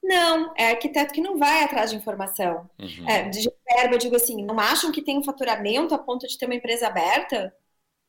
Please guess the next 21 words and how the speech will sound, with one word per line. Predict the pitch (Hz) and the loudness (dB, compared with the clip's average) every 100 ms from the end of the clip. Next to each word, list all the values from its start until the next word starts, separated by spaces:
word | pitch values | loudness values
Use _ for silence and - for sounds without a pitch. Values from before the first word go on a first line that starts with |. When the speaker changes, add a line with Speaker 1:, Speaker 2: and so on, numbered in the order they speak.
| _ _ _ | _ _ _
Speaker 1:
Não | 277 330 | -2 2
acho | 294 311 349 - | 2 2 0 -2
que | |
é | 262 | -2
isso, | 214 190 190 - | 0 -4 -8 -4
sabe? | 180 175 269 269 | -2 0 0 -2
Speaker 2:
Uhum. | 269 90 90 85 85 101 | -6 -12 -12 -14 -14 -4
Speaker 1:
Acho | 202 240 | -2 -2
que | - 554 | -8 -6
falta | 262 262 - | -6 -6 -8
informação, | 277 285 269 285 - 262 269 285 269 220 | -4 -2 -2 -2 0 2 4 4 2 0
acho | 202 208 - | -2 -4 -4
que | |
é | 240 | -4
falta | 233 226 254 | -2 -2 -4
de | 240 | -6
buscar | 214 226 240 247 | -8 -8 -8 -8
crescimento. | 254 254 254 247 262 277 269 247 254 202 185 180 - _ _ _ _ _ _ _ _ _ _ _ | -8 -8 -4 -2 0 0 0 -4 -8 -8 -8 -10 -14 _ _ _ _ _ _ _ _ _ _ _
Speaker 2:
Sim. | - 101 92 90 101 107 - - - - - - | -16 -12 -10 -10 -12 -14 -20 -20 -20 -20 -16 -2
Speaker 1:
O, | 240 262 | 0 4
o, | 262 - | 4 2